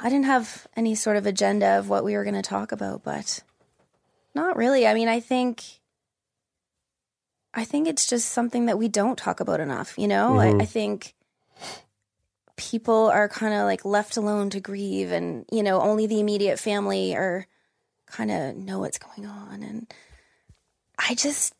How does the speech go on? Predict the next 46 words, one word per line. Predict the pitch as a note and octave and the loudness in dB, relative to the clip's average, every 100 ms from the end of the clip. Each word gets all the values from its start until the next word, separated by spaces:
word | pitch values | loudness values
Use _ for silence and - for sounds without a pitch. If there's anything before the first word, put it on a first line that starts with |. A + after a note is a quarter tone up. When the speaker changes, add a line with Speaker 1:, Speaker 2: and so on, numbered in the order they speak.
| _ | _
Speaker 1:
that's | - A3 - | -8 -6 -4
not | A3 A#3 | -4 -2
me, | A3+ A#3 F#3 | 0 0 0
you | G#3+ | 2
know? | G#3 A3 | 6 6
I | C4 A3+ | 6 4
just, | A3+ A3 - - - _ | 2 0 -2 -6 -10 _
I | G#3 G#3+ | 0 0
kinda | - A3+ A3 | 0 2 4
wanted | A3 G3+ G#3+ G#3 F#3+ | 4 4 2 0 -2
to | G3+ | -4
just | G3 - | -6 -4
talk | - G3 | 0 0
about | G#3+ F#3+ F3 | 2 2 2
it | D#3+ - | 0 -4
because | G#3 G#3 G3 F#3+ F#3+ - - _ _ _ _ - | -8 -2 -2 -2 -6 -10 -14 _ _ _ _ -12
people | A3 G#3 | -2 4
are | G#3 | 4
afraid | G3+ A#3 A#3 G#3 G3 | 4 4 2 2 2
or, | F#3+ F#3 | 2 2
you | F#3 A3 | 2 0
know, | G#3 G3+ G3 - _ _ _ _ | 2 2 0 -4 _ _ _ _
don't | - G#3 | -6 -2
know | G#3 | -2
what | G3 | -2
to | G#3 | -4
say | G#3 F3+ F3 F3+ | -2 0 2 0
or, | C3 C#3 B2+ A#2+ - _ _ _ _ _ _ _ - - | 0 0 0 -2 -8 _ _ _ _ _ _ _ -12 -2
you | G#3+ | 0
know, | G3 G3 | 2 0
Speaker 2:
<clears throat> | |
Speaker 1:
they, | G3 G#3 G3 - - - - _ _ _ _ | 0 -2 0 -2 -4 -6 -12 _ _ _ _
they | - | -4
have | G#3 G#3 G#3+ | 2 2 4
no | G#3 | 2
experience. | G3+ - G#3+ G#3+ G3 | 0 0 0 0 0
Like, | G#3+ G#3+ | 0 2
I'm, | G#3+ A3 - | 2 0 -2
I'm | G3+ | -4
fairly | G3+ - A#3 B3 G#3 | -4 0 4 4 2
young | F#3+ F#3+ | 2 0
to | F#3+ G3 | -4 -6
be | G3 F#3+ - G3 - | -4 -2 -2 -4 -4
a | |
widow, | F#3+ F#3 E3 - | -2 0 0 -2
so | - - F3 E3+ F#3 | -4 0 2 4 0